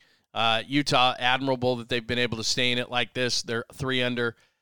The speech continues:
Uh, they traded some key pieces. I, I like what Lauri Markkanen has done. And then I just go all the, I just go to the Lakers right there at the end. Because if LeBron, if they can hang, and this is why this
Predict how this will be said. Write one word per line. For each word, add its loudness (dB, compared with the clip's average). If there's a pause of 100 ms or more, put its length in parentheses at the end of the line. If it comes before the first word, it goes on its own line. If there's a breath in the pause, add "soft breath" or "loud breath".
(180 soft breath)
Uh, -4
they -2
traded 0
some -6
key -4
pieces. -2
I, -4
I -2
like -2
what -8
Lauri -2
Markkanen -2
has -4
done. -2
And -2
then -2
I 2
just -6
go 0
all 2
the, -6
I 0
just -6
go 0
to -2
the -10
Lakers -6
right -4
there -2
at -8
the -6
end. -4 (480 soft breath)
Because 0
if -6
LeBron, 2
if -8
they 2
can -6
hang, -2
and -2
this -4
is -6
why 4
this -2